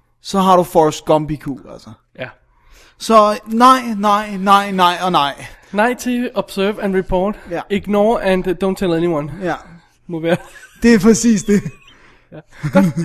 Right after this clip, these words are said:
Speaker 1: <laughs> Lad os høre, hvad din er.
Speaker 2: Min førsteplads, min absolut mest pinefulde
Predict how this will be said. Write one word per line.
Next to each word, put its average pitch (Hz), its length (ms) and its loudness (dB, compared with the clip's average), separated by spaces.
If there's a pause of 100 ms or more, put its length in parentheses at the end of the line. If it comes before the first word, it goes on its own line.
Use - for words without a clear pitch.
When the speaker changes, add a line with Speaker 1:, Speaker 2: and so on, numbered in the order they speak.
(320)
Speaker 1:
<laughs> 247 400 -16
Lad 190 160 4
os 196 100 2
høre, 220 180 8
hvad 214 120 6
din 220 280 2
er. 190 220 6
Speaker 2:
Min - 80 2
førsteplads, 240 600 2
min 262 280 2 (200)
absolut 226 640 -2
mest 226 380 -2 (300)
pinefulde 233 960 0